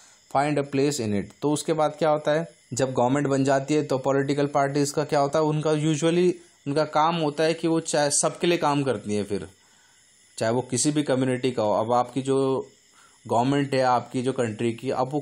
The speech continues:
किसी एक के लिए, एक के लिए पॉलिसी थोड़ी बना सकते हो। ये चीज़ हमको समझनी चाहिए कि गवर्नमेंट बनने के बाद आप,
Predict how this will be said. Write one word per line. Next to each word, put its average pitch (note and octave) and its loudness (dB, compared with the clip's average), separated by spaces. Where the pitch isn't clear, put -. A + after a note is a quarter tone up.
किसी C#3+ 0
एक C#3+ -4
के D3 0
लिए, D3 4
एक C#3 0
के D#3 0
लिए D#3 2
पॉलिसी D3 0
थोड़ी D#3+ 0
बना D#3 0
सकते C#3 -4
हो। B2+ 0
ये C#3 0
चीज़ D#3 -4
हमको C#3 -2
समझनी B2+ -2
चाहिए G#2 -2
कि G#2+ -4
गवर्नमेंट A#2+ 0
बनने A#2+ 2
के A#2+ -2
बाद A2+ 0
आप, G#2+ -2